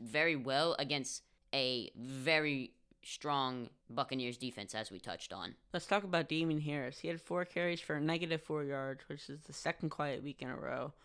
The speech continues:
Speaker 2: in which he only had six carries for fourteen yards in week three. And J J Taylor with his one carry for zero yards and fumble recovered by very big veteran Richard Sherman. The,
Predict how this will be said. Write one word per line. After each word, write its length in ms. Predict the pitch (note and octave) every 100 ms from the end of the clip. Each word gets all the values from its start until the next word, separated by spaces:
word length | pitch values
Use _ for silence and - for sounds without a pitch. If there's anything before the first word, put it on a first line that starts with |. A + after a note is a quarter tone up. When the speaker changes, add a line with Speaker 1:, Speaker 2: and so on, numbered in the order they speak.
| - -
Speaker 2:
in 100 | -
which 160 | D3+ -
he 60 | D3+
only 140 | D3
had 140 | C#3
six 280 | - D3+ -
carries 320 | - D3+ D3
for 140 | - C#3
fourteen 460 | - C#3 - C3+
yards 260 | B2+ A#2+ C#3+
in 80 | C3+
week 160 | C#3 -
three. 380 | B2+ C3+ C3+ - - - - -
And 240 | E3 D#3 C#3+ -
J 220 | D#3 G3
J 160 | B3 A3+
Taylor 440 | - G3 - E3+
with 200 | C#3+ C#3+
his 380 | C#3 C#3 - - - - _ -
one 280 | C#3+ F3
carry 360 | F#3+ F3+ F3+ F#3
for 160 | F#3 D#3
zero 280 | D#3 E3
yards 400 | E3 D#3+ D#3+ D#3+
and 180 | - D3
fumble 240 | - D#3 D#3+
recovered 480 | D#3 D#3 D#3 D#3+
by 340 | D3+ D3 C#3+ C#3+ -
very 260 | - D#3 D3+
big 280 | D#3+ D3 D3
veteran 500 | E3+ - D#3 D#3 - -
Richard 320 | D#3 D3+ D3
Sherman. 480 | - F3 F3+ C3+ C3 - - - - _
The, 140 | D3+